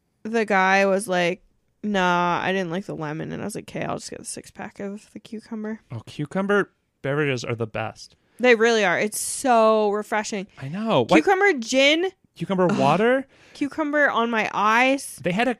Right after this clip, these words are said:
Speaker 2: <laughs> they had a cucumber Rockstar Diet Energy drink that was so delicious, and I wish they would bring it back. It was like, I don't know, cucumber.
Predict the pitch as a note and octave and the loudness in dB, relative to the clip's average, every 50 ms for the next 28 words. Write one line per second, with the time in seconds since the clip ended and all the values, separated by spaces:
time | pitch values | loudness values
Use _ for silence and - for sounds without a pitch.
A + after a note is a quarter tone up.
0 | _ _ _ - - - - - - - - - - - - - - - - - | _ _ _ -10 -8 -8 -8 -8 -10 -14 -16 -16 -14 -12 -10 -10 -12 -14 -16 -10
1 | - G#4 - - F3+ - D3+ F3 G3+ A3+ A3 - - - F#3+ G3+ - A3 A3+ A3 | -6 -6 -6 -6 -4 0 0 2 2 0 -2 -4 -8 -10 -10 -8 -4 -4 -2 0
2 | A3 A#3 A3 - - - - A#2 A2+ A2+ - - - - - F3 E3+ E3 E3 E3 | 2 2 2 0 -2 -6 -4 -2 -2 -2 -2 -4 -8 -10 -6 -4 -2 -2 -2 -2
3 | E3 E3 E3 E3+ - - - _ _ _ - C3+ B2 B2+ C3 - A#2+ A#2+ C3+ D#3 | -4 -6 -8 -10 -14 -20 -20 _ _ _ -2 0 0 2 0 0 -2 -4 -6 -6
4 | - - G3 F3 G3+ G#3+ A3 A#3+ A#3 - _ - F#3+ - G#3 - - - - - | -8 -10 -10 -8 -6 -6 -6 -6 -8 -8 _ -4 -2 -2 -2 -2 -4 -10 -12 -8
5 | - F3+ F#3 F#3+ F#3 F3 F#3 E3 D3+ D#3 D3 - - B2+ G2+ - - - B2 B2 | -4 0 0 0 0 0 -2 -2 0 -2 -2 -2 -4 -8 -8 -8 -8 -8 -6 -6
6 | B2+ - - - - C#3 B2+ B2 - - B2 A#2+ - - - - - - - - | -6 -6 -8 -8 -6 -6 -6 -6 -6 -8 -8 -8 -8 -8 -8 -8 -8 -6 -4 0
7 | C3+ C#3 C#3 D3 C#3 - E3+ D#3+ D3 - _ _ _ _ _ _ _ _ - D#3+ | 2 2 2 2 2 0 -2 -2 -2 -4 _ _ _ _ _ _ _ _ -8 -6
8 | D#3 C3 - - G3 F3+ - D#3+ B2 G#2+ - - | -6 -6 -4 -4 -6 -4 -2 -2 -2 -4 -6 -12